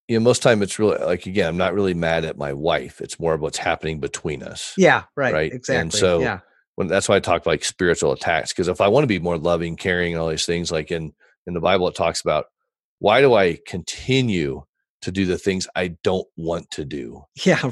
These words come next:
Speaker 2: right.
Speaker 1: And why do I not do the things I want to do?" Like,
Speaker 2: Yeah.
Speaker 1: I want to rub your back and love you,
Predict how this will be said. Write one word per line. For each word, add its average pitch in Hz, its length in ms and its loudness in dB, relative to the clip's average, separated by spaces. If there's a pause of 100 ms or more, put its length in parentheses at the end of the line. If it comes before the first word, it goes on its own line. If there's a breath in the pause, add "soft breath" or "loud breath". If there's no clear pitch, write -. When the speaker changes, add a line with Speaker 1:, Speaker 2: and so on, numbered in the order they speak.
Speaker 2:
right. 139 80 0
Speaker 1:
And 101 140 0
why 107 200 6
do 113 140 4
I 92 120 2
not 90 380 -2
do 92 120 -6
the 85 120 -4
things 80 440 -6
I 82 140 0
want 76 460 -6
to 69 120 -8
do?" - 220 -14 (120)
Like, 85 300 -4
Speaker 2:
Yeah. 123 200 0
Speaker 1:
I 110 120 4
want 110 420 2 (160)
to 85 140 -6
rub 82 200 0
your 80 100 -4
back 73 280 -4
and 78 160 -8
love 78 220 -4
you, - 240 -16